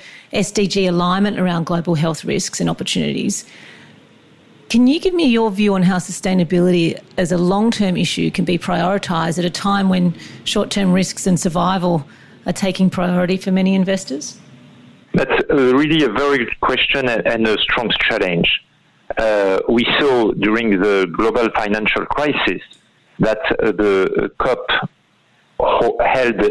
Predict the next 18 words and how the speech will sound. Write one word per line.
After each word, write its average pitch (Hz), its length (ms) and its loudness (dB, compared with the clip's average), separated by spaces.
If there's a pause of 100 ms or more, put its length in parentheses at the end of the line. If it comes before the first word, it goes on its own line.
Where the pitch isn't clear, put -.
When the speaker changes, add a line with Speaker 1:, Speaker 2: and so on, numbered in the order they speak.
Speaker 2:
in 110 220 0
Copenhagen 107 880 -2 (340)
in, 104 240 2
uh, 95 80 0
twenty 117 500 0
oh 98 120 4
nine 104 480 0 (420)
was, 110 240 2 (140)
uh, 101 160 2 (120)
in 107 140 0
fact 107 340 -2
a 101 140 -2
failure, 113 420 2 (440)
uh, 98 220 0 (280)
due 123 220 2
to 113 360 2
the, 92 540 2
uh, 95 120 -2